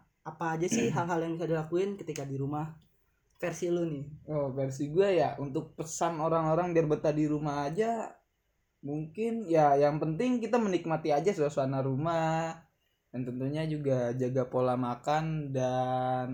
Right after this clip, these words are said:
Speaker 2: eh, tetap jaga kesehatan. Kan pesannya nggak usah banyak-banyak lah. Nah, terus apa tadi pertanyaannya?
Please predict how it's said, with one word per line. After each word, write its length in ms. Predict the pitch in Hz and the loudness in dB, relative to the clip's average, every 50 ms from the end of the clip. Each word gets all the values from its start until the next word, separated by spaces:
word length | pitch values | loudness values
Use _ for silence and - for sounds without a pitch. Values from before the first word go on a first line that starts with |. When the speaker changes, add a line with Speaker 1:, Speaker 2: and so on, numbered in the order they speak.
| 123 | -6
Speaker 2:
eh, 520 | 123 120 120 120 120 117 117 117 120 117 120 113 | -6 -6 -6 -6 -6 -6 -6 -6 -6 -6 -8 -8
tetap 200 | - 123 123 131 | -8 -8 -8 -4
jaga 220 | 185 120 117 123 120 | -2 -2 -2 -2 -4
kesehatan. 840 | 120 - 131 120 117 120 - - 135 123 120 123 120 120 117 101 120 123 127 - - - _ _ _ _ _ _ _ _ _ _ _ _ _ _ _ | -4 -6 -6 -6 -6 -6 -4 -2 0 0 0 -2 -4 -6 -8 -10 -12 -14 -16 -20 -20 -20 _ _ _ _ _ _ _ _ _ _ _ _ _ _ _
Kan 120 | - - 127 | -16 -16 -14
pesannya 380 | 127 - - 127 123 131 139 | -14 -14 -10 -6 -6 -6 -4
nggak 160 | 139 131 127 131 | -4 -6 -6 -6
usah 120 | 131 120 | -8 -10
banyak-banyak 520 | 120 120 117 131 - - 120 123 123 - | -10 -10 -10 -8 -8 -6 -6 -6 -6 -6
lah. 160 | - 123 - - _ _ _ _ _ _ _ _ _ _ _ _ _ _ _ _ _ - | -8 -12 -12 -14 _ _ _ _ _ _ _ _ _ _ _ _ _ _ _ _ _ -2
Nah, 280 | 156 170 175 175 170 | 0 2 4 4 4
terus 240 | - 175 190 208 - | 4 2 2 2 4
apa 320 | - 170 185 - 220 226 226 | 4 4 6 8 8 8 8
tadi 380 | 220 214 208 208 240 - - | 8 8 8 8 4 0 -2
pertanyaannya? 800 | - - 196 190 - 202 196 190 190 185 185 190 202 226 233 | -4 -4 -4 2 4 6 6 6 4 0 -2 -2 -2 -2 -2